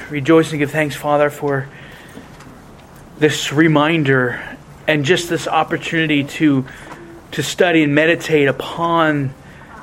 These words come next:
who you are and your attributes. And these are just a, a handful of your many perfections. And such great comfort we find here. How you know us so well.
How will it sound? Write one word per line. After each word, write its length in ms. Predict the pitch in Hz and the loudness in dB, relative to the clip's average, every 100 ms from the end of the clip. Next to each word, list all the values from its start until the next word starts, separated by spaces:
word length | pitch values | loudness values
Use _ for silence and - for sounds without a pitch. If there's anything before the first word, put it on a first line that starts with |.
| - - - - - - - - | -20 -20 -20 -20 -20 -20 -8 2
who 100 | 220 | 4
you 340 | 202 190 180 | 4 2 0
are 420 | 156 143 151 147 135 | 0 0 2 2 2
and 100 | 151 | 0
your 120 | 165 | 0
attributes. 800 | 143 151 170 - 147 139 131 - | 0 -2 -2 -6 -4 -4 -4 -4
And 140 | 160 | 0
these 180 | 196 214 | 0 0
are 80 | 175 | -2
just 300 | 156 160 - | -2 -2 0
a, 160 | 139 - - - | 0 -2 -16 -8
a 80 | 135 | -6
handful 880 | - 180 226 277 - 196 160 131 - - - - - - | -2 0 2 2 2 2 4 2 -4 -18 -20 -20 -20 -4
of 140 | 180 180 | -2 2
your 140 | 202 | 2
many 640 | 170 180 214 208 170 143 139 - - - - - | 4 2 2 2 0 -2 -10 -18 -20 -20 -20 -4
perfections. 1120 | 175 - 185 175 - 196 156 127 - - - - - - - - - - - - - - - - - - - - - - - - - - - - | -2 0 -2 0 -2 -2 -2 -4 -6 -10 -14 -20 -20 -20 -20 -20 -20 -20 -20 -20 -18 -18 -18 -20 -20 -20 -20 -20 -20 -20 -20 -20 -20 -20 -18 -8
And 180 | 143 | -6
such 260 | 135 202 - | -2 -4 0
great 300 | 190 175 170 | 2 0 0
comfort 520 | - 180 185 180 170 | -4 -2 0 0 0
we 120 | 175 | -2
find 460 | 143 - 156 165 143 | -4 -4 -2 -2 -4
here. 380 | 131 131 110 - - - - - - - - - - - - - - - - | -6 -6 -8 -12 -20 -20 -20 -20 -20 -20 -20 -20 -20 -20 -20 -20 -20 -20 -8
How 160 | - | -4
you 200 | 175 185 | 0 2
know 380 | 170 170 185 190 | 2 2 4 4
us 120 | 170 | 2
so 340 | - - 196 185 | -2 2 4 6
well. 440 | 165 143 127 | 4 0 -2